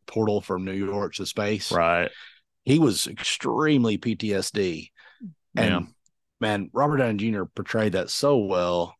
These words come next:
Speaker 1: And, like, you know, he's out there flying and the suit died or whatever happened, and he falls in the snow, and that, that the kid's house is the first house he comes upon. And even in that moment of, like, his kid saying, like, "My dad left for cigarettes," or whatever it was, like, ten years ago, he's like,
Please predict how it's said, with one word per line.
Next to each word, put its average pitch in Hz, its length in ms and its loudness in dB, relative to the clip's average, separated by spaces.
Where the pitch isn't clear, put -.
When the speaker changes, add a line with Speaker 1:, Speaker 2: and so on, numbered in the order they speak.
Speaker 1:
And, 104 160 -2
like, 92 260 -4
you 104 60 -6
know, 95 100 -2
he's 98 160 0
out 117 160 2
there 113 140 2
flying 107 500 2
and 95 100 -6
the 90 80 -6
suit 107 300 -4
died 101 400 2
or 85 80 -2
whatever 101 300 2
happened, 95 440 -2
and 95 120 -2
he 95 160 -4
falls 107 340 2
in 101 60 -4
the 95 80 -4
snow, 95 400 -2
and 90 160 -6
that, - 120 -12
that 98 240 -8
the 95 120 -10
kid's 110 280 -4
house 98 380 -4
is 90 100 -14
the - 100 -14
first 95 260 -6
house 95 180 -6
he 92 80 -10
comes 87 240 -8
upon. 92 380 -8
And 107 160 -4
even 127 200 4
in 120 80 2
that 117 80 2
moment 107 340 0
of, 92 80 -4
like, 98 160 -2
his 98 180 -6
kid 110 280 0
saying, 101 160 -2
like, 87 200 -8
"My 120 80 2
dad 117 220 4
left 107 220 2
for 107 80 -2
cigarettes," 101 500 2
or 143 80 4
whatever 139 280 4
it 104 60 2
was, 107 300 2
like, 95 200 -4
ten 113 280 -4
years 104 240 -2
ago, 92 140 -4
he's 92 100 -2
like, 90 220 -4